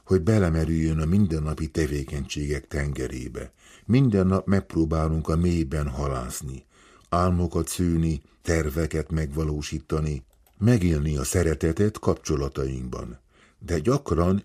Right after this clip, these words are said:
mint Péter, az üres hálók éjszakáját éljük meg, a csalódást,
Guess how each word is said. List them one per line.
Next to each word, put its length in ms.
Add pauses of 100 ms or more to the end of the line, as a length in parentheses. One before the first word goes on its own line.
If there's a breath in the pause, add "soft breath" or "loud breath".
mint 220
Péter, 640 (140)
az 200
üres 360
hálók 500
éjszakáját 840
éljük 500
meg, 320 (340)
a 100
csalódást, 840